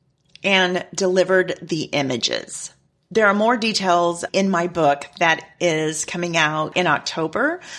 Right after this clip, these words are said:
So I'm just gonna give you a bar-, a very abbreviated story here on the podcast. So the images were delivered, but before the bride could receive her wedding album,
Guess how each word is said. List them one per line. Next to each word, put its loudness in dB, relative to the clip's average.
So 0
I'm 4
just -2
gonna 0
give 2
you 2
a 4
bar-, 0
a 2
very 2
abbreviated -2
story 2
here -2
on -2
the 0
podcast. -4
So 2
the -4
images -2
were 0
delivered, 0
but 2
before 0
the -2
bride 0
could -4
receive -2
her 0
wedding 0
album, -2